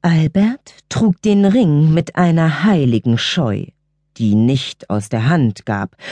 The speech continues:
und auch nicht nachts von den Fingern löste. Vom übrigen Dienstpersonal, von dem er sich, soweit es anging, bisher schon ferngehalten hatte,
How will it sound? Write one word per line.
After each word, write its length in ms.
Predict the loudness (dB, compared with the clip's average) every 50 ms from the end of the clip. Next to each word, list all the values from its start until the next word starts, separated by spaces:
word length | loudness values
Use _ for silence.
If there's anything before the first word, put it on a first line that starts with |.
| -12 -6
und 260 | -2 0 0 2 2
auch 220 | 0 0 0 0 0
nicht 340 | 0 0 0 -2 -4 -4 -2
nachts 540 | 0 0 0 -2 -6 -12 _ _ -20 -10
von 160 | -4 -2 0 2
den 120 | 0 0
Fingern 360 | 0 0 0 0 0 0 -2
löste. 460 | -2 -4 -6 -8 -12 -12 -14 -14 -14 _ _ _ _ _ _ _ _ _ -20 -20 -20 -20 -20 -12 _
Vom 220 | -2 -2 -2 0
übrigen 680 | 0 2 0 0 0 0 -2 -2 0 0 0 0 0 2
Dienstpersonal, 1120 | 2 2 2 0 0 -4 _ -4 -2 -2 -2 -2 -2 -2 0 0 0 -2 -2 -4 -6 -8 -12 _
von 260 | _ -6 -2 -2 -2 0
dem 200 | 0 0 0 0
er 140 | 0 0
sich, 460 | -2 -2 -2 -2 -4 -4 -8 -16 -14 -10
soweit 460 | -8 -6 -4 -4 -4 -4 -4 -4 -6
es 200 | -10 -12 -6 -4
anging, 560 | -2 0 2 2 0 0 0 0 0 0 -2 -4 -6 -14 -20 -12 -8
bisher 380 | -6 -6 -6 -4 -2 -2 -2 -2
schon 240 | -2 -2 -2 -2 -2
ferngehalten 1000 | -2 -2 -2 0 0 0 0 -2 -4 -4 -2 -2 -2 -2 -4 -4 -4 -4 -2 -2
hatte, 400 | -4 -6 -6 -4 -2 -2 -2